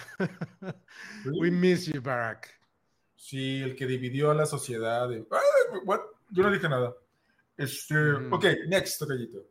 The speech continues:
Speaker 2: Ah, bueno, a, él, dije, él era tu héroe.
Speaker 1: Vas tú. No, sí,
Speaker 2: Ah,
Speaker 1: sí, vas tú.
Speaker 2: Barack. Ah, ok, perdón, solo, ok. Eh, vamos ahora a artes y entretenimiento.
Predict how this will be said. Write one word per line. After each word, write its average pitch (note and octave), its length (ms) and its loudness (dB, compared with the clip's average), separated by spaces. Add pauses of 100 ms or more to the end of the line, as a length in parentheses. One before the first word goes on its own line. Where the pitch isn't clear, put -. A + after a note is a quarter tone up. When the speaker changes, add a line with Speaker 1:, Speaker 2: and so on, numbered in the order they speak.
Speaker 2:
Ah, F#3+ 100 2
bueno, A3 200 6
a, G#3 260 6
él, G3+ 340 4
dije, D#3+ 260 -4
él G3 160 4
era - 220 2
tu D#3 160 -2
héroe. D#3 120 6
Speaker 1:
Vas C#3+ 220 -2
tú. D#3 320 -6 (200)
No, C#3 180 -6
sí, F3 260 -2
Speaker 2:
Ah, G3 160 6
Speaker 1:
sí, D3 220 -6
vas C#3 220 -2
tú. C#3 80 0 (100)
Speaker 2:
Barack. E3 160 4 (180)
Ah, A3 120 10
ok, G3+ 200 2
perdón, D#3 320 0
solo, D#3+ 380 -6
ok. C3+ 160 -14 (920)
Eh, D#3+ 840 2
vamos F#3 400 6
ahora D3 380 10 (120)
a D3+ 440 4 (520)
artes F3+ 380 4
y F3 40 -2
entretenimiento. B2+ 680 -6